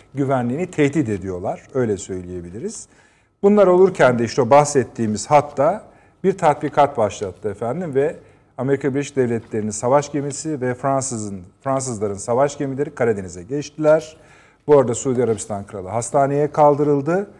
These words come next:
Onun hastaneye kaldırılmasıyla eş zamanlı olarak Kuveyt Emir'in de sağlık sorunları nedeniyle hastaneye kaldırıldı ve müdahale altına alındığı haberleri geliyor. Şimdi efendim bakın, bu iki sayfanın yarısında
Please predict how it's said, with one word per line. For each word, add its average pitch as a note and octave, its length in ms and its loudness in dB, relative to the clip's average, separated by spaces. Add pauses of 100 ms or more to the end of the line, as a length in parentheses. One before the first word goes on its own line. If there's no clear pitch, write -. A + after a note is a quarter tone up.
(260)
Onun C#3 160 -4
hastaneye A#2+ 500 -2
kaldırılmasıyla A2+ 640 -2
eş C#3 120 -4
zamanlı A2 400 -6
olarak C#3+ 280 -6
Kuveyt B2 300 -4
Emir'in A#2 360 -4
de G2 80 -4
sağlık G#2 360 -2
sorunları G2+ 460 -8
nedeniyle G#2 600 -8 (540)
hastaneye A#2 520 0
kaldırıldı A2 600 -2
ve C#3+ 100 0
müdahale A#2+ 400 2
altına G#2 340 -2
alındığı B2+ 680 0 (400)
haberleri B2 580 4
geliyor. F#2+ 340 -2 (160)
Şimdi G3+ 180 0
efendim C3 360 0
bakın, A2+ 240 0 (540)
bu F#3 140 8
iki F#3 180 -4
sayfanın E3 440 4
yarısında B2 680 0